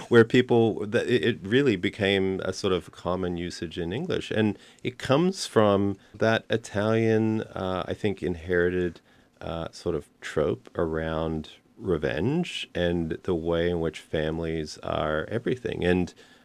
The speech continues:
you know, it's probably true in most cultures, but certainly it's been, uh, you know, portrayed heavily when it comes to Italian culture.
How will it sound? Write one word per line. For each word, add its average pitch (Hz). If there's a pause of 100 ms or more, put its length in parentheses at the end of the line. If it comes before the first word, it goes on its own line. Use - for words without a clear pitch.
(100)
you 240
know, 127
it's 110
probably 214
true 113
in 95
most 113
cultures, 82
but -
certainly 95 (460)
it's -
been, 87
uh, 80 (100)
you 82
know, 73 (120)
portrayed 78
heavily 73
when 71
it 65
comes 71
to 73 (100)
Italian -
culture. -